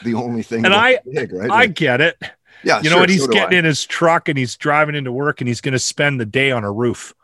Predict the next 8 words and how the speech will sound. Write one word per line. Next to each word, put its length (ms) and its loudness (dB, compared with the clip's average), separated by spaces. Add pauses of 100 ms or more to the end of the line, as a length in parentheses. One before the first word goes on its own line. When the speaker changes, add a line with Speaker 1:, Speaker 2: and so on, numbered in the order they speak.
(320)
Speaker 1:
Right. 240 2 (480)
Speaker 2:
right? 100 -10 (220)
<laughs> 200 -8
Speaker 1:
Yeah, 180 -2 (200)
sure 220 0
beats 240 0
that. 280 -2 (520)
Speaker 2:
Yes. 680 0